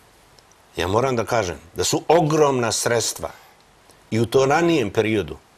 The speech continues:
jer ja kad sam bio u situaciji da gledam, određene organizacije, nekakva Leonida, pa ne znam sad, preko tri miliona, nisu to male pare, advokat, a,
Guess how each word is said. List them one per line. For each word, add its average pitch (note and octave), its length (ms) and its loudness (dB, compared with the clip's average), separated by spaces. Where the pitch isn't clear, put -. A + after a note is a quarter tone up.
jer F#2+ 200 -2
ja B2+ 200 2
kad - 160 -6
sam F2+ 160 -6
bio F#2+ 140 -6
u E2+ 40 -6
situaciji D#2+ 560 -8
da D2+ 80 -6
gledam, D#2 280 -8
određene B2+ 640 0
organizacije, G2 1080 -2
nekakva G#2+ 540 -4
Leonida, G2+ 800 -2
pa F#2+ 160 -6
ne G2+ 120 -4
znam G2+ 180 -4
sad, E2+ 180 -6
preko - 240 -10
tri D#3+ 260 0
miliona, C3 1000 0
nisu - 240 -10
to A#2+ 80 -2
male C3 300 -2
pare, G#2 200 -2
advokat, A2+ 500 -2
a, F#2+ 580 -2